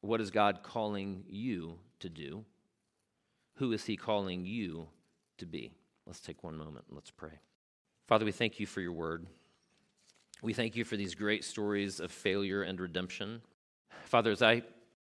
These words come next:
personally read the story of Peter, it just makes me realize that if you can love and use Peter, then you can love and use me too. Father, if you can love and use Paul, then you can love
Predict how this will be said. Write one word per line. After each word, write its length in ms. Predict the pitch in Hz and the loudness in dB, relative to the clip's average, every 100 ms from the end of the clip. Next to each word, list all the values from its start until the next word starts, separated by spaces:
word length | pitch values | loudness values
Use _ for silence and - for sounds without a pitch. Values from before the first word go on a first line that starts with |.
| _ _ - | _ _ -4
personally 420 | 135 127 117 98 | -2 0 0 0
read 220 | 101 98 | 0 0
the 80 | 92 | -2
story 400 | - 104 98 90 | -4 -2 0 0
of 100 | 90 | -2
Peter, 560 | 120 117 95 92 92 - | 0 2 2 2 0 -2
it 100 | 101 | -4
just 220 | 107 - | -4 -2
makes 200 | 113 - | -2 -2
me 140 | 107 95 | -2 0
realize 540 | 104 101 98 98 92 | 2 4 4 4 2
that 100 | 95 | -2
if 180 | 90 - - - | -4 -8 -20 -8
you 140 | 117 | -4
can 120 | 113 107 | -2 0
love 300 | 98 104 98 | 2 0 0
and 140 | 101 | -4
use 340 | 95 92 - - | -4 -8 -10 -12
Peter, 380 | - 113 101 98 | -4 -2 -2 -2
then 100 | 95 | -4
you 80 | 90 | -6
can 160 | 92 | -4
love 340 | 92 92 90 - - - - - _ _ - | -2 -2 -2 -8 -20 -20 -20 -20 _ _ -4
and 120 | 104 | -2
use 240 | 95 90 | -2 -4
me 160 | 95 82 | -4 -6
too. 380 | - 95 76 69 - _ _ _ _ - | -6 -6 -6 -10 -18 _ _ _ _ 0
Father, 240 | 107 110 | 0 0
if 100 | 107 | -4
you 100 | 123 | -4
can 140 | 117 104 | -4 0
love 280 | 104 107 | 2 2
and 120 | 104 101 | 0 -2
use 220 | 101 - | -4 -6
Paul, 420 | - 113 110 98 | -2 2 2 0
then 160 | 90 92 | -4 -8
you 60 | |
can 160 | 92 92 | -6 -4
love 440 | 92 92 90 - | -4 -4 -8 -16